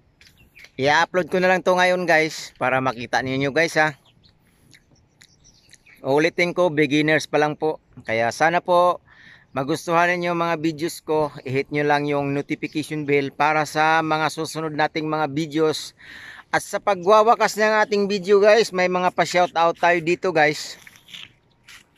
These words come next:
Saglit lang, guys. Pupunta tayo doon sa may, mm, laruan ng ano. Dito ko isa-shoutout, guys,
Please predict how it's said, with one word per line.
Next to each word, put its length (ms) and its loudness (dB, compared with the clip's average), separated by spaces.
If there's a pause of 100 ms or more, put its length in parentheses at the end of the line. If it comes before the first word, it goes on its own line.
(260)
Saglit 400 -6
lang, 160 -2
guys. 400 0 (320)
Pupunta 400 -4
tayo 320 0
doon 160 -4
sa 80 -6
may, 400 -4 (800)
mm, 480 -6 (1200)
laruan 400 -14
ng 40 -16 (120)
ano. 80 -12 (3000)
Dito 320 -8
ko 160 -4
isa-shoutout, 800 -6
guys, 400 -6